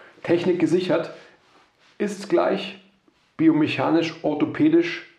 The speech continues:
sich richtig zu bewegen. Ich hoffe, ihr versteht, was ich meine. Technik richtig ist meistens, also im, im oberen Peak-Bereich wahrscheinlich nicht immer, aber ist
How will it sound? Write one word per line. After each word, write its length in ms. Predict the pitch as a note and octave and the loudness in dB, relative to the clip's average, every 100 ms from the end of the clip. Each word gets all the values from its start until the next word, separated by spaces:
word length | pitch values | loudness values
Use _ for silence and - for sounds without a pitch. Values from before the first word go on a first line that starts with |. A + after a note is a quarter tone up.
| _ | _
sich 300 | C#3 B2+ D3 | -6 -2 0
richtig 320 | D#3 - - | 0 -2 -8
zu 100 | B2+ | -4
bewegen. 440 | B2 D3 C#3 - - - - - _ _ _ _ _ | 0 2 0 -4 -14 -20 -20 -20 _ _ _ _ _
Ich 160 | - B2+ | -4 0
hoffe, 140 | E3+ | 0
ihr 60 | C#3+ | 0
versteht, 300 | B2+ C3 D#3 | 0 2 2
was 140 | C#3+ | 2
ich 60 | A2+ | 0
meine. 320 | C#3 C3+ G2+ - - _ _ _ - - _ - | 0 0 -2 -6 -20 _ _ _ -20 -20 _ -6
Technik 380 | D#3+ E3 F3+ D3+ | -2 0 2 2
richtig 400 | F3+ - F#3 - - _ - | 0 2 0 -2 -12 _ -4
ist 200 | B2+ A#2+ | -2 0
meistens, 760 | B2+ F3 F#3 - E3+ - - | 0 2 0 -2 -4 -6 -6
also 180 | A2+ A2 | -4 -2
im, 180 | A#2+ B2 - - F#3 | -2 -4 -10 -12 -6
im 220 | C3 - | -4 0
oberen 360 | D3+ D#3+ D3 - | 2 2 0 -2
Peak-Bereich 420 | E3+ B2+ B2+ - - | -2 0 0 -2 -6
wahrscheinlich 380 | C3 B2 C3 B2 | -4 -2 -2 -2
nicht 120 | A#2+ | 0
immer, 240 | D3+ C3 A2 | 0 0 0
aber 280 | A2+ A2 - | 0 0 0
ist 280 | A#2+ - | -4 -8